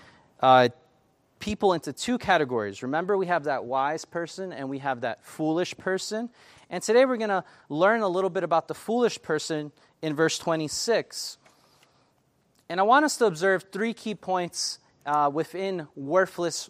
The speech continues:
religion: the hypocrisy, the deception, and the vanity of false religion. So let's begin with the first point here, the hypocrisy of false religion. This is a common theme in Scripture.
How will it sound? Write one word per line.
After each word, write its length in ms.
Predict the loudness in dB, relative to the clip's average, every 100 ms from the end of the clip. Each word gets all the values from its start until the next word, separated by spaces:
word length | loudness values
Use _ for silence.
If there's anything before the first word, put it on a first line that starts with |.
| -4
religion: 600 | 0 2 0 -2 -12 -16 _ _ _ -20 -4
the 120 | -2
hypocrisy, 1040 | -2 -2 4 6 6 0 -6 -8 -8 -10 -12 _ _
the 80 | -8
deception, 920 | -6 -6 0 2 2 -2 -6 -4 -6 -10 _ _
and 180 | -6 -4
the 140 | -4
vanity 880 | -2 -2 -2 -4 -6 -10 -10 -10 -12 _ -4
of 160 | -2
false 680 | -2 2 4 4 0 -8 -10 _ -10
religion. 560 | -4 -2 -2 -6 -14 -18 _ _ _ _ _ _ -20 -12
So 120 | 0
let's 160 | 0 0
begin 300 | -4 -4 -4
with 180 | -6 -6
the 80 |
first 320 | -8 -8 -8 -10
point 220 | -12 -10
here, 220 | -10 -10 -12 -20 _
the 80 | -8
hypocrisy 1080 | -4 -4 -6 0 2 2 -2 -6 -6 -8 -10 -16 -20 _
of 140 | -2 0
false 340 | 0 0 0
religion. 460 | -2 -2 -4 -6 -8
This 180 | -6
is 80 | -2
a 80 | -4
common 400 | -2 -2 -2 -6
theme 240 | -8 -8
in 100 | -8
Scripture. 540 | -10 -6 -6 -6 -18